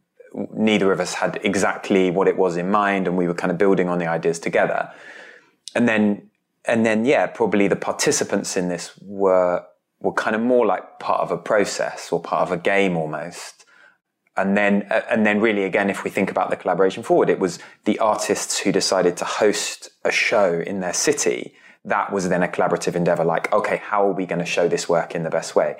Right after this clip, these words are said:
So as an example, in the U K, we showed, um, we showed the work in Camberwell Post Office.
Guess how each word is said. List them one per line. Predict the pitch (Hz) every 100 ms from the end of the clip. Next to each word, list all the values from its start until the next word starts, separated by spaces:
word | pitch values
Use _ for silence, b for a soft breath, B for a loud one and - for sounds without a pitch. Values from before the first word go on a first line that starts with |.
| B B
So | - 92
as | 92
an | 92
example, | 90 90 98 98 92 85 B B _ -
in | 101
the | 92
U | 92
K, | 87 110 98
we | 90 90
showed, | 87 - 92 90 85 - _ _ _ _
um, | 87 - 85 85
we | - 92
showed | - 98 85
the |
work | 87 87 87 -
in | 90 85 85 82
Camberwell | - 90 82 82
Post | - 139 -
Office. | 71 - - - -